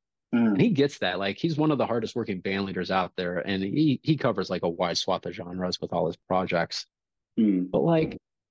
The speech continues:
Speaker 2: that's another thing. It's just like, like, that's what I want too.
Speaker 1: Mm-hmm.
Speaker 2: There's no reason that swing bands and swing music have to be in dance halls.
Speaker 1: Mm-hmm.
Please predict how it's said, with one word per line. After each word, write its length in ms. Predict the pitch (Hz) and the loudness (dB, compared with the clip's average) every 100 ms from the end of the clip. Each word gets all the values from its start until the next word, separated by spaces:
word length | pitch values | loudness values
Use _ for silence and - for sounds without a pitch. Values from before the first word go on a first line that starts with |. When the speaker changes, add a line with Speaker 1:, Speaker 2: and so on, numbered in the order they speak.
| _ | _
Speaker 2:
that's 140 | 170 | 0
another 320 | 135 123 165 143 | 2 4 2 2
thing. 340 | 107 95 92 | -2 -2 -4
It's 320 | 104 120 120 | -10 -10 -8
just 100 | 113 | -6
like, 280 | 110 98 - _ _ _ _ _ _ _ _ _ _ _ | -2 -2 -6 _ _ _ _ _ _ _ _ _ _ _
like, 200 | - - _ _ _ _ _ | -12 -12 _ _ _ _ _
that's 200 | _ - | _ -6
what 80 | - | -2
I 60 | 220 | 0
want 260 | 190 82 - | 0 -2 -6
too. 360 | - 214 - - _ _ _ _ _ _ _ - | -2 -2 -4 -8 _ _ _ _ _ _ _ -2
Speaker 1:
Mm-hmm. 460 | 113 101 90 - - - _ _ _ _ _ | 0 2 0 -2 -8 -16 _ _ _ _ _
Speaker 2:
There's 180 | 127 139 | 0 4
no 140 | 131 185 | 4 4
reason 580 | 143 131 135 107 95 95 | 4 2 2 -2 -4 -2
that 220 | 92 - _ - | -4 -6 _ -8
swing 560 | - - 107 110 123 | -4 -4 0 0 0
bands 400 | 101 107 101 98 | 0 0 0 -2
and 120 | 92 87 | -4 -6
swing 280 | - 101 | -2 -2
music 420 | 90 98 92 90 - | -2 -2 -2 -4 -2
have 220 | 95 - | -4 -4
to 80 | 90 | -4
be 140 | 90 82 | -2 -2
in 120 | 82 | -4
dance 320 | 87 82 - | -4 -6 -6
halls. 460 | - 50 - - - _ _ _ _ _ 110 | -8 -8 -8 -8 -10 _ _ _ _ _ 0
Speaker 1:
Mm-hmm. 380 | 107 90 78 | 2 0 0